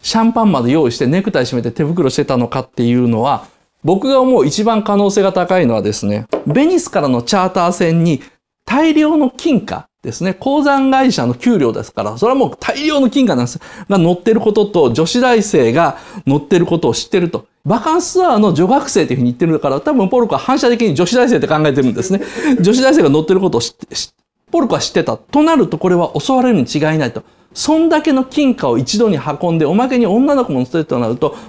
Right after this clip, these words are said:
まんま言うと団あたりが見逃すはずがないと。じゃあ、電話かかってきたらすぐに出撃できるように、フル装備で待ってようと。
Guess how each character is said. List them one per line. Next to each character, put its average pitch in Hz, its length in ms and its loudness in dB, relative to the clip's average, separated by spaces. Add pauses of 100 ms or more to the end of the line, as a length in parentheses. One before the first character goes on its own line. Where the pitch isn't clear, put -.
ま 208 160 2
ん 254 80 2
ま 262 80 2
言 254 140 2
う 247 40 -2
と 240 120 0
団 226 300 -2 (420)
あ 262 120 -4
た - 140 0
り 127 160 0
が 156 260 -2 (320)
見 165 120 2
逃 233 200 4
す - 100 -4
は 139 140 -4
ず 131 80 -2
が 139 120 0
な 120 120 2
い 110 80 -4
と。 - 100 -12 (280)
じ 156 160 2
ゃ 330 120 4
あ、 - 160 -4 (120)
電 247 260 2
話 311 140 2
か - 140 -16
か 269 100 0
っ 262 100 -6
て 233 100 -2
き - 80 -8
た 180 120 0
ら 131 100 -2
す - 160 -2
ぐ 339 100 2
に 254 120 4
出 - 180 -6
撃 208 240 2
で 185 120 2
き 208 120 0
る 196 60 2
よ 151 140 4
う 117 40 2
に、 139 200 0 (400)
フ - 140 2
ル 339 120 6
装 339 140 2
備 262 140 2
で 123 80 2
待 170 200 0
っ - 40 -12
て 135 80 0
よ 113 120 2
う - 20 -8
と。 110 160 -6